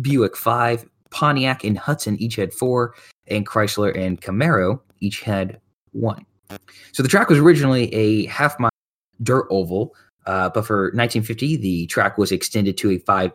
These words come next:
eighths, uh, dirt oval. And once again, the track changed in between the April nineteen fifty-seven race and the October nineteen fifty-seven race.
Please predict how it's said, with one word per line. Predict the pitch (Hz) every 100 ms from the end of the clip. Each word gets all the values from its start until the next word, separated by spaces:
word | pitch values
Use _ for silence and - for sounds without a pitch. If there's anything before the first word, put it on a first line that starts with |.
| -
eighths, | 147 - - - - _ _ _
uh, | 104 101 101
dirt | 117 113
oval. | 113 127 156 190 -
And | 107
once | 135 135
again, | 147
the | 117
track | 135 113
changed | - 127 117
in | 110 101
between | 113 113 117 95 -
the | 104 -
April | 127 127 120 117
nineteen | 123 117 110
fifty-seven | 117 110 98 120 110 104
race | 107 104
and | 107 101
the | -
October | 98 - 190 170 107
nineteen | 98 90 92
fifty-seven | 90 90 90 - 90 90
race. | 90 -